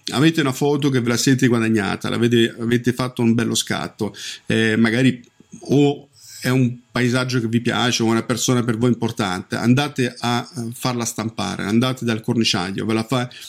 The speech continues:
incorniciare. Quando poi arriva il giorno di ritirare quella stampa, quella cornice, quella stampa dentro,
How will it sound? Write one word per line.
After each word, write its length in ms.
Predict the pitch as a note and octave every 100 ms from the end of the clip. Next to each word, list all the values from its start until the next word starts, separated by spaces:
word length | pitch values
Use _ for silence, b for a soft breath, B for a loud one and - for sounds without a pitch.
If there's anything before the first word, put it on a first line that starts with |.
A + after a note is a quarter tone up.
| B
incorniciare. 800 | - C3 C3 B2 A#2 A#2 G2+ A2+ -
Quando 380 | D#3 F3+ D#3+
poi 160 | C3+ D3
arriva 200 | C3+ B2+
il 80 | A#2+
giorno 480 | C3+ D3+ B2 G#2+ G2+
di 160 | A#2+
ritirare 640 | B2+ A#2 C#3 C#3 G#2+ G#2 - B B _
quella 400 | - D#3+ B2 A2
stampa, 640 | - - D3 D#3+ - F3 F3
quella 520 | C3 A#2 G#2+ G2 G2+
cornice, 520 | A#2 A2 C#3+ D#3 B2+
quella 160 | G#2+ A2
stampa 340 | - B2+ C3+
dentro, 560 | D#3+ F3 F#3 F#3+ F#3+